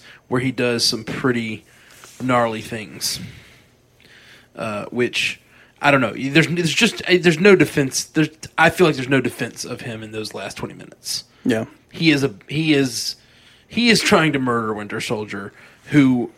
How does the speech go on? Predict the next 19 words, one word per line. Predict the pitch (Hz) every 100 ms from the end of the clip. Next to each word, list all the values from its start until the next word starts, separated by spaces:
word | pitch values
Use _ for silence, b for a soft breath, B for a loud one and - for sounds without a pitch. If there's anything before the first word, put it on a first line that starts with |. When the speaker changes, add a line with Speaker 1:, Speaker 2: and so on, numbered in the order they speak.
| 127
Speaker 1:
did | 131 147
something | 131 147 139 120
under | 127 120
brainwashing | 127 120 113 110 - 117
and | 117
is | 120
no | 127 127 120
longer | 117 113 110 107 104 b b -
under | 120
brainwashing. | 117 113 110 101 - -
And | 151
he's | 147
falling | - 165 156 147
right | 139 135
into | 135
the | 123
hands | 131 131 120
of | 107
Zemo, | 104 117 110 104 101